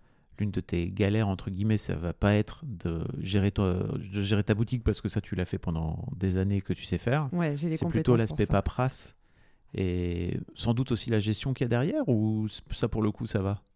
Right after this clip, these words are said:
Speaker 2: Alors, la gestion, bah, je vais avoir un comptable qui va s'occuper
Speaker 1: Ouais.
Speaker 2: de, de tout après, donc ça sera réglé.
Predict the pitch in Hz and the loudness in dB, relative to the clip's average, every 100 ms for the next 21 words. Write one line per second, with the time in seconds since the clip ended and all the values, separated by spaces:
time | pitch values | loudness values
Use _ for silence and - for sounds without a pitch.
0 | _ _ - 190 175 190 190 208 240 226 | _ _ 0 2 2 0 -2 -4 -4 -2
1 | 170 160 165 165 165 160 180 208 196 - | -2 -2 -2 -2 -6 -6 -6 -4 -6 -6
2 | 165 151 143 107 143 160 156 151 147 147 | -6 -6 0 0 2 -2 -2 -2 -2 -4
3 | 143 151 - - 240 175 - 156 151 147 | -6 -8 -8 -6 -4 -4 -6 -6 -6 -8
4 | 156 - 156 139 143 170 262 | -10 -8 -8 -6 -6 -6 -8